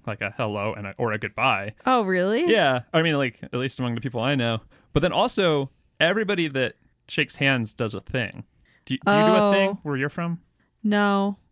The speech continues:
Speaker 2: I don't. I've just lived in so many different places, I feel like. Now I'm
Speaker 1: Mm-hmm.
Speaker 2: gonna have to learn a new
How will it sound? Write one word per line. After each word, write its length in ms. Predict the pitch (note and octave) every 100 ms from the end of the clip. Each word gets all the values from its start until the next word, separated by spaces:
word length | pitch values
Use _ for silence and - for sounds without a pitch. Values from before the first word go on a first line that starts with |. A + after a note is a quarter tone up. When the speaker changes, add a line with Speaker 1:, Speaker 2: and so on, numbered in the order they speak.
| _ _ -
Speaker 2:
I 100 | A3
don't. 260 | C#4+ D4 - _ - - -
I've 160 | D4 E4
just 220 | G#4+ D#4+
lived 200 | D4+ D4
in 140 | C#4+
so 140 | C4+ A#3
many 180 | A#3
different 300 | A3 G#3+ F3+
places, 460 | - D#3 F#3 G#3+ A3+
I 100 | A#3+
feel 240 | - C4 C4
like. 360 | C4 B3+ - _ -
Now 100 | A3
I'm 80 | A#3
Speaker 1:
Mm-hmm. 60 | C4
Speaker 2:
gonna 80 |
have 120 | C4 -
to 80 | A#3
learn 240 | A3 G#3+
a 80 | F#3+
new 460 | F3 F3+ F#3+ F3+